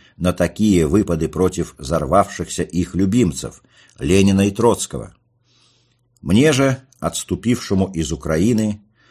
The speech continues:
мне, которому приходилось в таких трудных условиях – работать во имя торжества революции, которую теперь оседлали государственники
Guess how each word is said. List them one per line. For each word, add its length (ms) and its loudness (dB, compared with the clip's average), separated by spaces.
мне, 580 2
которому 480 0
приходилось 680 0
в 80 -20
таких 360 -4
трудных 460 -2
условиях – 640 -2
работать 580 0
во 160 0
имя 220 2
торжества 640 -2
революции, 800 0
которую 480 2
теперь 580 -2
оседлали 520 0
государственники 1200 -2